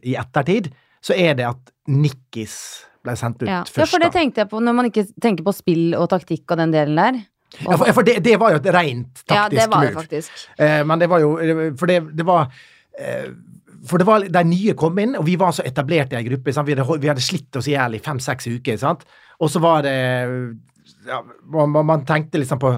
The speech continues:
Speaker 1: ok, skal noen bare komme inn de siste tre ukene og bare vinne dette her? Så da var det litt sånn,
Speaker 2: <laughs>
Speaker 1: noen som var veldig på at det her, det finner vi oss ikke i. Og så da ble liksom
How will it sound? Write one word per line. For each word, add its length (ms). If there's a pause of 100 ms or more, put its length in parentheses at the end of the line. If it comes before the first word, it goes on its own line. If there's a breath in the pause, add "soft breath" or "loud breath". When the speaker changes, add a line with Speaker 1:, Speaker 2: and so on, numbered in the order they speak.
Speaker 1:
ok, 180
skal 200
noen 220
bare 120
komme 380
inn 80
de 100
siste 300
tre 180
ukene 460 (280)
og 120
bare 180
vinne 320
dette 200
her? 100
Så 80
da 200
var 260
det 100
litt 140
sånn, 180 (140 soft breath)
Speaker 2:
<laughs> 160
Speaker 1:
noen 240
som 280
var 240
veldig 360
på 100
at 100
det 140
her, 320 (480 soft breath)
det 140 (180)
finner 240
vi 100
oss 300
ikke 160
i. 140 (480)
Og 120
så 140
da 160
ble 180
liksom 240